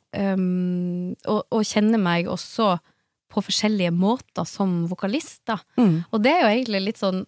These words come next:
Speaker 1: jeg s-, jeg synes det er litt artig når folk, eh, liksom kan si sånn, eh, etter en konsert: «Du, jøss, jeg visste ikke at du», ikke sant?
Speaker 2: Ja.
Speaker 1: Fordi de har en formening om hvem jeg er, og så ser de meg live, og så gjør jeg noe annet,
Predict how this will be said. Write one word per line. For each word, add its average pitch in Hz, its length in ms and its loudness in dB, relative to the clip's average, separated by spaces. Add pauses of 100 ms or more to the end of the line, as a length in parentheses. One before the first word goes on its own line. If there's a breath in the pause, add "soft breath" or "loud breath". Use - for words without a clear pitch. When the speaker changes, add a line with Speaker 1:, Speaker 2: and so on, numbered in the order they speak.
(280)
Speaker 1:
jeg 240 120 0
s-, - 160 -8
jeg 277 240 0
synes - 400 -4
det 226 80 -2
er 202 80 -2
litt - 160 -4
artig - 280 -4
når 180 120 0
folk, - 400 -4
eh, 196 320 -2 (400)
liksom 202 320 -2
kan 196 180 0
si 196 160 -2
sånn, 175 380 0
eh, 175 340 -2 (120)
etter 202 260 -2
en 175 80 0
konsert: 180 300 -6
«Du, 311 120 2 (840 loud breath)
jøss, - 380 0
jeg 180 140 2
visste 214 320 0
ikke 196 160 2
at 170 100 -2
du», 190 160 4 (440)
ikke - 180 -2
sant? 196 240 2
Speaker 2:
Ja. 180 60 4
Speaker 1:
Fordi 214 160 6 (160)
de 214 300 -2
har 233 200 4
en 202 100 2
formening 196 460 0
om 170 80 0
hvem 180 220 -2
jeg 185 180 0
er, 196 140 2
og 170 60 -4
så - 200 -2 (340)
ser 208 300 0
de 190 80 0
meg 175 160 0
live, 190 320 0
og 175 80 -6
så - 140 -6
gjør 190 160 -2
jeg 175 80 -2
noe 180 100 -2
annet, 226 320 0